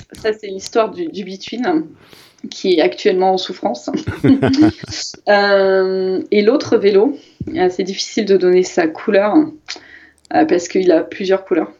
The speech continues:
Speaker 1: Mais, euh, je sais même pas te dire la couleur de mon autre vélo.
Speaker 2: <laughs> Ok, très bien. Ok.
Speaker 1: Euh, il est, je sais pas. <laughs> Faut que je regarde une photo. <laughs> Je sais pas.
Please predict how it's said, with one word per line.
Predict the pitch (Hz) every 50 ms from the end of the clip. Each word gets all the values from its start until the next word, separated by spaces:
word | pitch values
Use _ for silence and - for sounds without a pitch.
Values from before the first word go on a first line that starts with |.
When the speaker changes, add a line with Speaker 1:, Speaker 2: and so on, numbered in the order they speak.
| _ - -
Speaker 1:
Mais, | - 190 190 180 170 175
euh, | 180
je | 175 180
sais | 175 - 190
même | - 214 233
pas | 220 226 208
te | 175
dire | 202 208 196
la | 185 165
couleur | 160 - - 190 196
de | 202 196
mon | 180 170 175 -
autre | - 185 196 196 - - 202 175 - -
vélo. | 185 165
Speaker 2:
<laughs> |
Ok, | 147 123 - 139 139 -
très | - 123
bien. | 113 95 95 98 104 - - -
Ok. | 107 110 - -
Speaker 1:
Euh, | 90 - - 185 185 185 180 185 185 185 180 180 175 160 160 - - _ _ _ _ - -
il | 190 180 180 185 180
est, | 180 180 180 170 156 - - _ - - _ _ _ _ _ _ _ _ _ -
je | - -
sais | - 233
pas. | 220 - 208 185 180 214 - - 240
<laughs> | - - - - - - 415 415 - - 494 571 - - - 587 - - - -
Faut | - -
que | 277
je | 269 269
regarde | 277 277 269 269 - -
une | 302 294
photo. | - - 320 269 - - 302 277 247 -
<laughs> | 320 - -
Je | -
sais | - - 339 339 311 - _ _ - -
pas. | 302 302